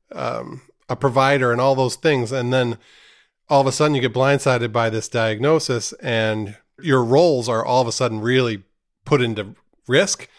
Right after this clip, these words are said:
They're challenged in a way that you've never had before. And I think, you know, coming out of that baseball culture too, it's like, was it tough for you to, like, be like, "Man, why is this happening to me? Why am I the one young guy who all of a sudden is facing this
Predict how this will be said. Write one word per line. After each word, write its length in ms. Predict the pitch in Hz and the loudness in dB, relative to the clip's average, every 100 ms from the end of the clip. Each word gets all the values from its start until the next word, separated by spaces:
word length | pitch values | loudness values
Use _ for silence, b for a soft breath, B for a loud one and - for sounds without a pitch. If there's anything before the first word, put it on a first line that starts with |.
| b b b | b b b
They're 480 | - 110 113 107 104 - | -2 0 0 0 -6 -6
challenged 560 | - 131 135 135 131 | 0 2 4 2 0
in 100 | 131 | -2
a 60 | 117 | 0
way 200 | 117 123 | 0 0
that 100 | 127 | 0
you've 160 | 117 110 | -4 -6
never 380 | 117 120 127 120 | 0 0 2 0
had 260 | 123 131 | 0 -2
before. 560 | 120 110 135 123 117 107 b b b b - | -2 -8 -2 0 0 -2 b b b b 0
And 120 | 127 | 0
I 60 | |
think, 320 | 123 170 175 - | 2 0 -2 -2
you 100 | 120 | -4
know, 100 | 113 | -2
coming 240 | 143 139 | 0 0
out 60 | 131 | 2
of 60 | |
that 140 | 117 101 | 0 -2
baseball 420 | 147 196 - 113 | -2 -2 -2 -4
culture 360 | - 117 - 104 | -4 -6 -8 -12
too, 240 | - 269 | -8 -6
it's 160 | 143 - | -4 -4
like, 260 | 107 101 _ b b b b b b _ _ | -4 -6 _ b b b b b b _ _
was 220 | 156 147 | 0 2
it 160 | 139 139 | 0 -4
tough 260 | - 175 175 | -2 -2 -2
for 160 | - | -2
you 360 | 147 131 156 175 | -2 0 0 0
to, 260 | 180 156 | 0 0
like, 320 | 127 120 113 104 - _ _ _ _ - | 2 2 0 -4 -14 _ _ _ _ -6
be 140 | 135 | -2
like, 280 | 123 110 110 | 0 -2 -6
"Man, 560 | - 175 196 147 120 120 _ _ | -10 -4 -2 -2 -4 -10 _ _
why 240 | 147 147 | -2 0
is 140 | 196 175 | 2 0
this 140 | 180 | -2
happening 360 | 170 180 202 151 | -2 0 0 0
to 120 | 131 | 0
me? 180 | 123 120 | 0 0
Why 200 | 117 160 | 2 2
am 100 | 190 | 4
I 160 | 185 170 | 2 2
the 100 | 131 | -2
one 340 | 117 139 156 | 0 0 2
young 260 | 139 147 147 | 2 2 2
guy 320 | 135 139 139 | 2 2 2
who 140 | 131 127 | 0 -2
all 140 | 120 | 0
of 60 | 131 | 0
a 40 | |
sudden 300 | 127 143 131 | -2 -2 -2
is 120 | 120 - | -4 -4
facing 400 | 143 139 - 120 | -4 -2 -4 -4
this 180 | 117 | -6